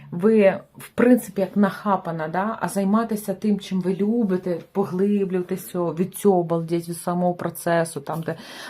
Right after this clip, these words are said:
ви народжуєте те, що стосується вас, от у вас, от вам цим треба займатися.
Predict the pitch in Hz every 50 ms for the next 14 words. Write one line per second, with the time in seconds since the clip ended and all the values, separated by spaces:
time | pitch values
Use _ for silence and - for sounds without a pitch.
0 | - - 202 196 202 190 190 202 208 190 180 175 175 175 180 175 - 175 170 -
1 | - 185 185 180 175 165 - - - - - - - - - - - - 180 175
2 | 165 165 - - 180 170 202 240 294 330 320 - - - - - - - _ -
3 | 175 196 196 - - - - 170 175 170 170 185 208 240 226 - - - - _
4 | _ _ _ - 175 165 - - 170 180 185 196 - - - - - - 208 185
5 | 170 165 - 147 147 - 143 - 160 143 147 151 147 - - - - 170 - -